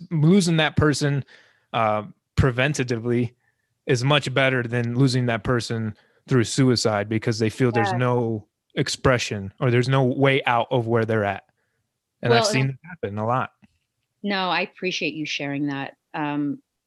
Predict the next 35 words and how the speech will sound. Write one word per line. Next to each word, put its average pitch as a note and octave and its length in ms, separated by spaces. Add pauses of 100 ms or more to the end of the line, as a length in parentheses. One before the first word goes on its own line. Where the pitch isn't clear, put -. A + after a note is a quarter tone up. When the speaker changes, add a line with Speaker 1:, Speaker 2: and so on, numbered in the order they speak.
(600)
Speaker 2:
my F3+ 200
hope D#3 440
for D#3 200
the D3 100
future, D3+ 600
Musa, F3 420
is D#3 200
that C#3 360
right E3+ 180
now D#3+ 180
mental D3+ 340
health D3 320
is D#3+ 120
becoming D3+ 640 (320)
the E3 80
rage D3+ 440
to D#3+ 100
talk C#3+ 240
about C#3+ 220
because C#3+ 180
of C#3+ 100
the D3 60
pandemic. C3+ 640
I C#3+ 80
think C#3 160
it's C#3 120
become C#3+ 480 (420)
a D#3+ 80
forefront D3+ 480
of C#3+ 100
our C#3 120
dialogue, C#3 480
which D3+ 180
is D#3 160 (100)
great. G3+ 640